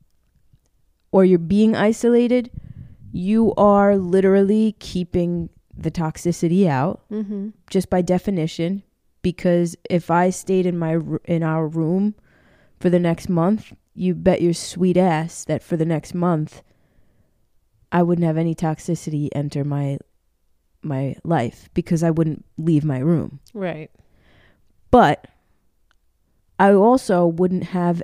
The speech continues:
Speaker 1: any good times. I wouldn't have, if I left
Speaker 2: Right,
Speaker 1: you
Speaker 2: but
Speaker 1: out of my room, we wouldn't have any sex.
Speaker 2: But it goes deeper than that mentally. Like,
Speaker 1: Right.
Speaker 2: it's almost like a prisoner in its cell. Like,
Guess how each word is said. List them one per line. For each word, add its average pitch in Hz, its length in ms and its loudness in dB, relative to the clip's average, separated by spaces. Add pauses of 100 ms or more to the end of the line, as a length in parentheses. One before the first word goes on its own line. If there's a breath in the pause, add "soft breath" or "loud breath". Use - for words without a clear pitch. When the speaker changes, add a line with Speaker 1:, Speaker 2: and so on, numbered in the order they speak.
Speaker 1:
any 165 520 -2 (600)
good 220 260 2
times. 113 720 -6
I 175 80 2
wouldn't 202 340 4
have, 185 320 0
if 196 160 0
I 220 100 4
left 240 320 -2
Speaker 2:
Right, 320 160 4
Speaker 1:
you 226 120 4
Speaker 2:
but 208 80 2
Speaker 1:
out 185 200 2
of 175 100 -2
my 180 160 -2
room, 170 420 0 (640)
we 175 100 4
wouldn't 175 200 2
have 175 100 2
any 196 120 2
sex. - 580 -6 (1080)
Speaker 2:
But 247 120 -2
it 254 80 -6
goes 262 180 -2
deeper 233 260 -6
than 185 160 -8
that 160 180 -10
mentally. 175 720 -8 (120)
Like, 196 460 -8 (800 loud breath)
Speaker 1:
Right. 185 320 2
Speaker 2:
it's 240 120 -2
almost 285 260 -2
like 285 160 -4
a 233 60 -6
prisoner 208 640 -4
in 196 180 -6
its 185 180 -10
cell. 208 400 -2
Like, 185 320 -2